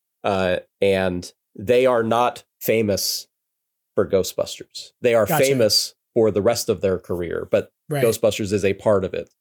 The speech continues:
Speaker 1: And so they are famous to us for Ghostbusters, but not everybody. And, uh,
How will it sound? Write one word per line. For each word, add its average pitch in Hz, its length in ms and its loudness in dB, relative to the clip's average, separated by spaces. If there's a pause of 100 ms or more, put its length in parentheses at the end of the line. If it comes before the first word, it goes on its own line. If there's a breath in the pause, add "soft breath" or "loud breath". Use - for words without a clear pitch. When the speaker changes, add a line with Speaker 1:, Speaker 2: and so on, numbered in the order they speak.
(240)
Speaker 1:
And 113 140 -2
so 123 120 2
they 113 100 4
are 110 80 4
famous 110 400 2
to 95 100 -2
us - 260 0
for 104 200 -4
Ghostbusters, 107 540 -2
but 110 80 -2
not 165 160 2
everybody. - 440 -4 (720)
And, 95 560 0 (600)
uh, 90 460 2